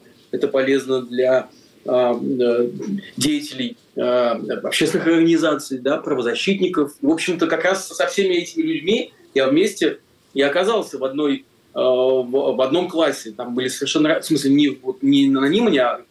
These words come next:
в Гарварде, где были совершенно разные люди с разным бэкграундом, в том числе и журналисты. А, вот, поэтому я нач-, закончу с того, ответ на ваш вопрос, с чего начал.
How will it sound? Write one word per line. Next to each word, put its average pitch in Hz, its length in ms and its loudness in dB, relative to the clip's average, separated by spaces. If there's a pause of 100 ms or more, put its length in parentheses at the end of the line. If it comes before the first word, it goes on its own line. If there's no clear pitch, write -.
в - 100 -20
Гарварде, - 540 -2
где 120 240 -4 (320)
были 123 240 2
совершенно 135 420 0
разные 127 520 0 (560)
люди 160 240 4
с - 100 -8
разным 131 340 0
бэкграундом, 120 560 0
в - 60 -14
том 175 140 0
числе 139 320 0
и 170 180 -2
журналисты. 135 720 0 (560)
А, 117 180 2
вот, 135 400 2
поэтому 190 1120 2 (340)
я 156 180 -2 (300)
нач-, 165 380 0
закончу 160 400 0
с - 40 -14
того, 156 360 0 (760)
ответ 139 460 0
на 135 100 2
ваш 131 220 0
вопрос, 131 480 -2
с - 80 -8
чего 135 220 0
начал. 165 460 0